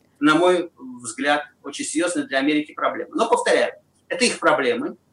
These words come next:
Наша проблема в том, что мы заперты в с-, в стойле, и там, э, уговариваем себя, что мы неплохо, в общем, себя чувствуем в этом стойле. И жертв от стойла,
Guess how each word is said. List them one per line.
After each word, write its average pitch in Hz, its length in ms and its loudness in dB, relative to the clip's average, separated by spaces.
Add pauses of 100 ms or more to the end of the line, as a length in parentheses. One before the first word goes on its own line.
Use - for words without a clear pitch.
(840)
Наша 180 240 2
проблема 165 440 6
в - 140 -6
том, 226 280 4
что - 320 -4
мы 349 160 2
заперты 160 460 0
в - 60 -10
с-, - 240 -12
в - 80 -14
стойле, 220 540 0
и 175 180 -6
там, - 340 4 (340)
э, 143 100 -2
уговариваем 175 640 4
себя, 180 220 0
что 175 180 -2
мы 175 100 2
неплохо, 175 340 0
в 170 40 2
общем, 170 220 -2
себя 160 260 0
чувствуем 117 420 -6
в 110 40 -10
этом - 180 -16
стойле. - 520 -10 (840)
И 170 400 2
жертв - 600 0 (240)
от 139 180 -2
стойла, 151 800 2